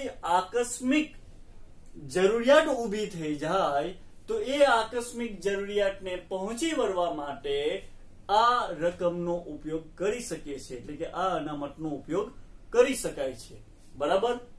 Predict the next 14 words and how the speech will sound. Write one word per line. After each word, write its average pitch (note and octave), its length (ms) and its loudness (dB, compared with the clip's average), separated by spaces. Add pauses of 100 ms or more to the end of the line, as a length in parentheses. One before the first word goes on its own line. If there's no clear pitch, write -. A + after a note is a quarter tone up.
(220)
તો - 80 -8
આપણે F3+ 400 0
અનામત D#3+ 520 -4
વિશે E3 340 -6
ફરીથી D3 380 -8
એકવાર F#3+ 300 -2
જાણકારી F#3+ 440 0
મેળવીશું F#3+ 420 -4
મિત્રો, F#3 440 -4 (420)
કે G3 180 -12
અનામત D#3+ 540 -4
કોને E3+ 280 -4
કહી G3+ 220 4
શકાય. G3 440 -2